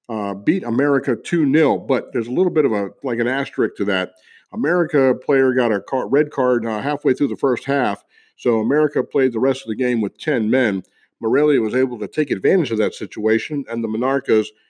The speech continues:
uh, came away with a two nothing win there. Then on Sunday, <laughs> they went back to Aztec Stadium. Now, anybody can tell you, when you go to Aztec Stadium to play and you're the visitor,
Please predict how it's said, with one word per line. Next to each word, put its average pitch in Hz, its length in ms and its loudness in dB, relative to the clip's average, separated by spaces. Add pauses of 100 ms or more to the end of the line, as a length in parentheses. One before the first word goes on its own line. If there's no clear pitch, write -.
(240)
uh, 110 120 -6
came 139 220 0
away 123 220 4
with 113 160 2
a 107 40 0
two 139 260 0
nothing 117 400 0
win 113 220 2
there. 110 360 2 (220)
Then 143 160 -2
on 123 180 -4
Sunday, 123 540 0 (640)
<laughs> 135 60 -8 (220)
they 120 80 -2
went 131 240 -2
back 131 180 0
to 123 100 2
Aztec 120 440 0
Stadium. 120 440 2
Now, 98 260 -4
anybody 143 420 0
can 120 180 -6
tell 123 200 0
you, 98 200 0 (380)
when 110 160 -4
you 113 100 -2
go 151 100 6
to 147 120 -2
Aztec 147 420 -2
Stadium 139 380 0
to 117 80 -4
play 139 300 -2
and 98 100 -4
you're 131 160 2
the 110 80 -2
visitor, 147 520 2